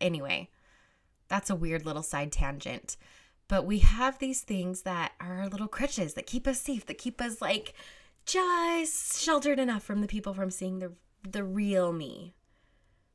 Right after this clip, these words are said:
right? Like, s-, who cares that I have a freaking blemish on my skin or my skin's not, like, this perfectly blah, blah, blah filter? No one's is. And we're all showing up with so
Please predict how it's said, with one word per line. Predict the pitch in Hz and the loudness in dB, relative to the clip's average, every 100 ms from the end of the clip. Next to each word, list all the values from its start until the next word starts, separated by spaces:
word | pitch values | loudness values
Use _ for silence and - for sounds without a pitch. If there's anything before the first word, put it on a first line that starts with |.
| - | -12
right? | 196 247 - - - - | -6 -6 -6 -12 -14 -8
Like, | 214 202 - - | -6 -6 -10 -14
s-, | - - - - | -12 -12 -10 -4
who | 269 | 0
cares | - 262 226 | 2 2 2
that | 202 | -2
I | |
have | 196 202 196 | 0 0 -2
a | 180 - _ _ _ | -6 -8 _ _ _
freaking | - 202 190 202 170 | -12 -8 -2 -2 -2
blemish | 165 170 190 185 160 - | -4 0 2 0 -4 -6
on | 170 | -4
my | 170 | -4
skin | 165 - 180 151 | -6 -4 -4 -4
or | 139 | -4
my | 156 | -6
skin's | 160 170 170 | -6 -8 -8
not, | 165 156 | -6 -6
like, | - 160 | -6 -6
this | 170 - - | -6 -8 -8
perfectly | 202 180 180 160 165 190 185 151 | -4 -2 -2 -4 -6 -4 -4 -8
blah, | 165 170 180 | -10 0 2
blah, | 262 | 2
blah | 170 160 | 0 0
filter? | 160 160 151 117 65 - - - - - _ - | 0 -4 -2 0 0 -4 -16 -20 -20 -20 _ -2
No | 220 | 0
one's | 220 196 156 | 2 0 2
is. | 135 - - - _ _ _ _ _ _ _ _ - | 0 0 -10 -16 _ _ _ _ _ _ _ _ -4
And | 196 | 2
we're | 208 | 4
all | 214 | 4
showing | 196 214 202 | 2 -2 0
up | 185 160 | 0 -2
with | 180 185 | -2 -4
so | - - 208 196 202 208 | -4 -2 2 2 2 -2